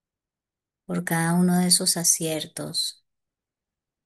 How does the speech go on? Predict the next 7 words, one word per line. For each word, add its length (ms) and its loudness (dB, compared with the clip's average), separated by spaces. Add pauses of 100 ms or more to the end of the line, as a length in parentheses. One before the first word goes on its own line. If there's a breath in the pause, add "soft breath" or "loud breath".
pero 240 -6
también 360 0
por 160 -4
cada 320 -2
uno 240 -4
de 160 -2
esos 600 -2